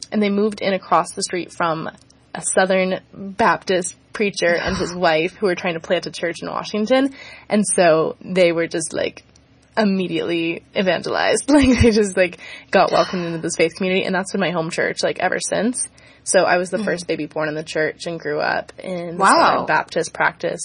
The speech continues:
Speaker 1: Yeah. So
Speaker 2: I was the last sixth grader to graduate from my elementary school ever, 'cause they changed from K to six to K to five, and I'm alphabetically last.
Speaker 1: Whoa, that's kind of a crazy fact. You should put that, like,
Speaker 2: I know.
Speaker 1: on, like, uh,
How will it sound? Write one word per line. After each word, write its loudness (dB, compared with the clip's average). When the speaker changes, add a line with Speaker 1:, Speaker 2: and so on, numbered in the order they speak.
Speaker 1:
Yeah. 2
So 4
Speaker 2:
I 8
was 6
the 2
last 4
sixth 2
grader 2
to 0
graduate 0
from -8
my -2
elementary -4
school -8
ever, -6
'cause -10
they -6
changed -8
from -8
K -6
to -12
six -4
to -6
K -8
to -8
five, -4
and -10
I'm -10
alphabetically -10
last. -10
Speaker 1:
Whoa, 6
that's 2
kind 0
of 4
a 0
crazy -2
fact. -2
You 2
should 0
put -6
that, 4
like, -2
Speaker 2:
I -6
know. -8
Speaker 1:
on, -2
like, -8
uh, -4